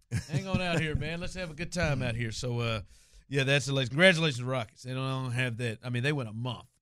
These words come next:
plus without winning a game. My goodness alive. All right, coming up, we'll give you, uh, the latest update, uh, as, uh, Hunter Brown, he went today. Tale of two innings. Um, we'll let you know, uh, how he did as, uh, as well as, uh, the rest of the guys there. And, um,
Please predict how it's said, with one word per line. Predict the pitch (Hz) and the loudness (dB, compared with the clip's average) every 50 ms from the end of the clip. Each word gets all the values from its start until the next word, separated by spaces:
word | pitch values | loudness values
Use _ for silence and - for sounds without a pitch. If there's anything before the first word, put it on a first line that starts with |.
| _ - | _ -14
plus | - 131 117 90 80 87 - - - | -12 -10 -10 -10 -10 -12 -14 -14 -12
without | 113 113 107 110 107 104 98 | -10 -6 -4 -4 -4 -4 -6
winning | 101 107 101 98 - | -6 -8 -8 -8 -10
a | - - | -16 -20
game. | 98 87 - - _ _ _ _ _ - | -20 -20 -20 -20 _ _ _ _ _ -14
My | 120 110 98 78 - _ _ - | -14 -14 -14 -14 -18 _ _ -16
goodness | 127 110 104 104 113 - | -16 -16 -16 -18 -20 -20
alive. | 110 87 90 - - - - _ _ _ _ _ _ _ _ - | -20 -20 -20 -20 -20 -20 -20 _ _ _ _ _ _ _ _ 2
All | 143 | 4
right, | 156 160 156 - | 6 6 6 4
coming | 170 180 190 185 180 | 2 2 4 6 6
up, | 175 175 165 131 - | 8 8 6 4 2
we'll | 156 170 | -4 -4
give | 165 147 185 185 175 | -2 0 0 0 0
you, | 190 180 170 165 | 0 2 2 4
uh, | 160 160 156 156 156 156 156 | 6 6 6 6 4 4 2
the | 151 151 | 0 -2
latest | 147 156 180 180 175 - 160 | 0 0 2 2 0 0 0
update, | 170 175 170 - 175 175 180 190 - - | 0 0 0 -2 0 0 0 0 0 -2
uh, | 151 143 139 135 135 - | 0 0 2 2 2 0
as, | - 131 131 131 120 113 | 0 0 0 0 0 0
uh, | 135 135 131 | 0 0 0
Hunter | - 139 180 202 214 | 2 2 4 4 4
Brown, | 196 202 220 226 233 220 202 180 | 4 4 6 6 6 6 6 4
he | 156 170 196 | 2 0 -2
went | 196 190 202 214 220 214 - | -2 -2 -2 -4 -4 -4 -6
today. | - 202 190 202 208 196 170 127 - _ _ _ _ _ _ _ _ _ - | -6 -2 2 4 4 4 4 2 0 _ _ _ _ _ _ _ _ _ -4
Tale | 175 190 214 220 220 | 0 2 2 2 0
of | 196 165 | -2 -2
two | - - 233 214 214 208 | -4 -4 -2 2 4 4
innings. | 190 165 123 - - - - - | 4 4 2 -2 -6 -10 -8 -4
Um, | 135 131 135 131 127 123 117 | 0 2 2 2 2 0 0
we'll | 131 151 160 | 0 2 4
let | 165 160 156 - | 4 2 2 0
you | 160 156 | -2 0
know, | 151 156 156 151 151 139 - - _ - - _ _ _ _ - | 2 2 4 4 4 2 0 -6 _ -20 -20 _ _ _ _ 0
uh, | 147 147 143 135 | 2 4 4 4
how | 127 139 147 147 143 | 4 4 4 4 4
he | 131 127 160 175 165 | 2 0 -2 -2 -2
did | 139 156 156 156 151 143 | 0 0 0 2 2 2
as, | 131 135 131 123 120 131 | 0 0 -2 0 0 0
uh, | 131 127 131 - | 0 0 0 -2
as | 135 127 110 | -2 -4 -4
well | 127 127 143 143 143 135 135 | -4 -2 0 0 2 2 0
as, | 131 131 127 113 123 | 0 -2 -2 -2 -2
uh, | 127 123 120 123 117 | -2 -2 -2 -4 -4
the | 113 120 | -4 -2
rest | 123 139 143 139 - | -2 0 0 -2 -2
of | 139 | -4
the | 123 127 | -4 -4
guys | 117 131 131 131 131 131 104 107 | -2 0 2 2 2 0 -2 -2
there. | 131 139 139 139 135 - | 0 0 0 0 2 4
And, | 147 165 165 156 147 135 131 | 6 6 8 6 6 4 2
um, | 131 131 131 127 123 117 | 2 4 4 2 0 -2